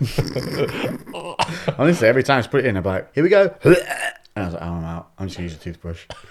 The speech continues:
Speaker 2: <laughs> It's drag. Do you know what that's what the backside of a toothbrush is for? If you get a good toothbrush,
Speaker 1: Oh, yeah, and they've got the
Speaker 2: hang on,
Speaker 1: ridges
Speaker 2: I'll say it
Speaker 1: on.
Speaker 2: so you can understand it. If you get a good toothbrush,
Speaker 1: Toothbrush.
Speaker 2: toothbrush.
Speaker 1: Yeah.
Speaker 2: <laughs>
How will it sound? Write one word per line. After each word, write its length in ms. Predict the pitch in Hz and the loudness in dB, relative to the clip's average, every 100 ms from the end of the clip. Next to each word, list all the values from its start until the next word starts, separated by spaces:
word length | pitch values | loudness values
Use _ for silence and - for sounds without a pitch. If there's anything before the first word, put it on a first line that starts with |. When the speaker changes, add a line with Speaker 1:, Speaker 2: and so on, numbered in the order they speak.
| - - - | -20 -20 -6
Speaker 2:
<laughs> 100 | 110 - - - - - - | -4 -4 -10 -18 -20 -20 -16
It's 140 | - - | -14 -6
drag. 180 | 101 95 | -2 -2
Do 60 | - - | -4 0
you 80 | 180 | 2
know 60 | |
what 60 | 208 | 4
that's 100 | 160 | 4
what 60 | 165 | 4
the 60 | |
backside 340 | 160 156 156 147 | 4 2 0 0
of 80 | |
a 40 | 135 | 0
toothbrush 400 | 147 147 104 92 | -2 -4 -4 -8
is 80 | 87 | -8
for? 240 | 82 85 - _ _ _ _ | -10 -12 -16 _ _ _ _
If 80 | 107 | -2
you 60 | 120 | 0
get 100 | 127 | 2
a 40 | |
good 200 | 131 151 | 2 0
toothbrush, 240 | - 139 131 | 2 6 8
Speaker 1:
Oh, 40 | |
yeah, 180 | 120 110 | 8 6
and 80 | 104 | 4
they've 100 | 95 | 0
got 160 | 127 | 0
the 80 | 107 | 4
Speaker 2:
hang 100 | 98 | 2
on, 80 | 104 | 2
Speaker 1:
ridges 200 | 104 95 | 0 2
Speaker 2:
I'll 40 | |
say 60 | 104 | 2
it 40 | |
Speaker 1:
on. 40 | 95 | 2
Speaker 2:
so 40 | 98 | 0
you 40 | |
can 60 | 98 | -2
understand 300 | 92 92 85 | -2 -4 -4
it. 120 | - - _ | -8 -20 _
If 80 | 90 | -2
you 60 | 113 | 2
get 80 | 135 | 2
a 40 | |
good 180 | 143 143 | 2 0
toothbrush, 460 | 151 - 92 - - _ _ _ | -4 -6 -12 -12 -20 _ _ _
Speaker 1:
Toothbrush. 460 | 147 - 85 - - | -8 -6 -12 -8 -4
Speaker 2:
toothbrush. 520 | 123 - 98 - - - | -4 -4 -12 -14 -20 -14
Speaker 1:
Yeah. 140 | - - - - - | -12 -12 -14 -20 -2
Speaker 2:
<laughs> 560 | 120 110 165 165 135 | 0 8 12 12 10